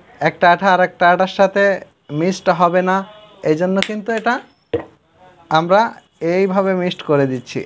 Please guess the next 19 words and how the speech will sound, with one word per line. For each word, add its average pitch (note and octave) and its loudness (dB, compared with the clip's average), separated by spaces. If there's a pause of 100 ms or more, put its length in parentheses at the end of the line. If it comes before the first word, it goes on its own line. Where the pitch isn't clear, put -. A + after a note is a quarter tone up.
এই D3+ 2
যে - -10 (1400)
এই A#2 0 (920)
পাউডারটা F3 2
ব্যবহার E3+ 0
করার F#3+ 2 (100)
কারণে F3 2 (2500)
এটা D#3+ 2
আর D3+ 0 (380)
এক D#3 0
জায়গায় E3+ 2
করলে F#3+ 2
এদের F#3 2
সাথে A3 -2 (680)
লাগ-, D#3+ 0
মানে D3 -4 (200)
লেগে E3+ 4
যাবে A2 -4
না F#2+ -14